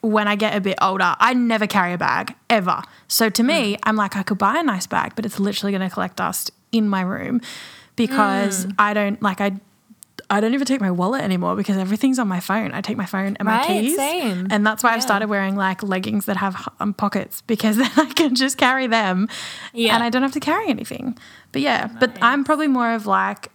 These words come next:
Speaker 1: I do quite like, I really want a Cartier ring. Like, I really want one. But again, it's
Speaker 2: Mm.
Speaker 1: like the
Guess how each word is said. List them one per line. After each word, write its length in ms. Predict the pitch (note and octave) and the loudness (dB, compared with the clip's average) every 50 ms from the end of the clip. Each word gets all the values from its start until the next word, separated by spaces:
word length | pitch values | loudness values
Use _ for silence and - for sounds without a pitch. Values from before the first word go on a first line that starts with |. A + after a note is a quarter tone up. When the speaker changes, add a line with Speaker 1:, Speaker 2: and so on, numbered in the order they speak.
| - | -4
Speaker 1:
I 80 | - G#3 | -4 -4
do 320 | G3 G3+ - G#3+ G#3 G#3 | -4 -2 -2 -2 -2 -2
quite 320 | G3 - - G3 G3 - - | -2 0 0 0 0 0 0
like, 440 | G3 F#3 F#3 F#3 F#3 F#3 - - _ - - - - - - _ _ _ _ - - | 0 0 0 -2 -4 -8 -12 -18 _ -20 -20 -20 -20 -20 -20 _ _ _ _ -2 0
I 60 | G#3 | 0
really 500 | G3 G3 G3+ G3+ G#3 G#3 G#3 G#3 G3+ G3+ | 2 2 2 2 2 2 2 2 2 0
want 460 | G3+ F#3+ F3+ F3 F3 E3+ E3+ - - _ _ - | 0 -2 0 0 0 -2 -4 -8 -12 _ _ -8
a 60 | G3 F#3+ | -6 -6
Cartier 580 | - - F3 E3+ E3+ F3+ F3 E3+ E3+ E3+ F3 | -2 -2 0 0 0 -2 -2 -2 -4 -4 -6
ring. 400 | F3 F3 F3 D3+ D3 D#3 F#3 G#3+ - - | -6 -6 -6 -8 -8 -6 -8 -8 -8 -10
Like, 160 | - G3+ - G3+ | -14 -10 -6 -6
I 40 | |
really 360 | F3+ F#3 F#3+ F3+ E3+ E3+ E3+ E3+ | -6 -4 -4 -4 -4 -4 -6 -6
want 200 | F3 E3 - - | -6 -8 -8 -8
one. 300 | - - C#2+ - A3 - | -6 -6 -6 -6 -6 -6
But 120 | - A3 G#3+ | -4 -4 -4
again, 500 | F#3+ - G3 F3+ E3+ C#3 E3+ G#3+ G#3+ - - G#3+ | -2 -2 -2 -2 -2 -2 -4 -6 -8 -8 -4 -2
it's 140 | G#3+ G3 G3 | -2 -2 -2
Speaker 2:
Mm. 40 | G3 | -2
Speaker 1:
like 140 | F#3+ - - | -4 -4 -6
the 60 | G3 | -8